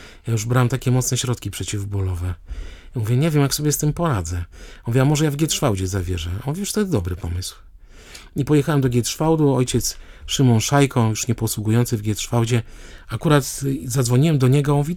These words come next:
a przyjdź, czy ktoś jeszcze jest z tobą? <clears throat> Były jeszcze dwie osoby tworzące tę inicjatywę. No to przyjedźcie, co prawda nie w sanktuarium, a w domu pielgrzyma. Tam jest kopia obrazu Matki Bożej.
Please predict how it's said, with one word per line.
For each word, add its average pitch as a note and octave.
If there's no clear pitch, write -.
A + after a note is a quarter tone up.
a F#3+
przyjdź, -
czy C#3
ktoś D3+
jeszcze C3
jest G#2+
z -
tobą? C#3+
<clears throat> -
Były C3+
jeszcze B2
dwie A#2
osoby B2+
tworzące B2+
tę C#3
inicjatywę. B2
No F#3+
to F3
przyjedźcie, C#3
co -
prawda C3
nie C3+
w B2
sanktuarium, A#2+
a G#2+
w G2+
domu A#2
pielgrzyma. G2+
Tam A#2+
jest A#2
kopia A#2+
obrazu A2
Matki G#2+
Bożej. G#2+